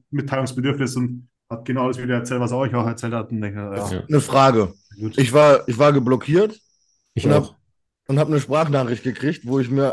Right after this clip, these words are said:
Speaker 3: also ich hab mir danach nichts mehr angehört, weil es mir zu viel wurde. Ich hab ihm nur einmal drauf geantwortet, weil er meinte so, warum ich über ihn so viel Scheiße erzählt hätte. Und ja, bla, bla, bla. Und hab ich nur gesagt, so, "Dicker, bist du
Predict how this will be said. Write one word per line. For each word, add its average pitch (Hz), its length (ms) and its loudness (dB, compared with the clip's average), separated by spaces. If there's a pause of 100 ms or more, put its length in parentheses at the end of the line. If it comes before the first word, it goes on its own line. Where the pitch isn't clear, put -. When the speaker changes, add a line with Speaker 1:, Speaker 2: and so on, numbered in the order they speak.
Speaker 3:
also 127 140 -2
ich 123 80 0
hab 135 80 -2
mir 139 80 -2
danach 143 300 0 (120)
nichts 139 220 -6
mehr 127 120 -6
angehört, 117 340 0
weil 117 80 0
es 107 100 -6
mir 120 100 -4
zu 110 140 -8
viel 131 180 -4
wurde. 107 160 -2
Ich 107 60 -2
hab 123 80 -2
ihm 127 100 -2
nur 117 120 -2
einmal 127 380 -2 (800)
drauf 117 220 -2
geantwortet, 147 560 -2
weil 127 140 2
er 123 360 0 (720)
meinte 139 360 -4
so, 135 240 -2
warum 127 300 0
ich 123 100 -2
über 127 180 -2
ihn 127 180 -2
so 117 80 -4
viel 117 180 -6
Scheiße 165 400 -8
erzählt 165 400 -6
hätte. 175 380 -8 (1040)
Und 127 340 2 (180)
ja, 110 100 -2
bla, 117 160 2
bla, 117 120 2
bla. 123 160 2
Und 139 80 4
hab 123 80 0
ich 131 80 2
nur 139 100 0
gesagt, 131 220 -2
so, 120 80 -4
"Dicker, 110 260 -4
bist 101 240 -12
du 113 260 -4